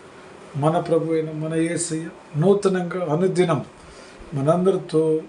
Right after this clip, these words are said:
ఆ కృప మనమందరం పొందుకుంటున్నాం కదా. మనందరం కూడా మన ప్రభు అయిన యేసయ్య నామములో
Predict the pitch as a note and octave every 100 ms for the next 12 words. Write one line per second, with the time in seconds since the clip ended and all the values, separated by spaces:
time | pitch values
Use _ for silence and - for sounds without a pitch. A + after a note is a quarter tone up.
0 | - D3+ C#3 D3 D3 - - D#3+ D#3+ D#3
1 | D3+ C#3+ C#3 C3+ C#3 C#3 C#3 C3+ - C#3+
2 | D3 D3 C3+ C#3 C#3 C3 C#3+ E3 - -
3 | - - - - - - D3+ D3+ D#3+ D#3+
4 | D#3 D3+ D3+ D3 D#3 D#3 D#3+ D#3 D3+ D3+
5 | D3+ C#3+ D3 D3 D3 E3+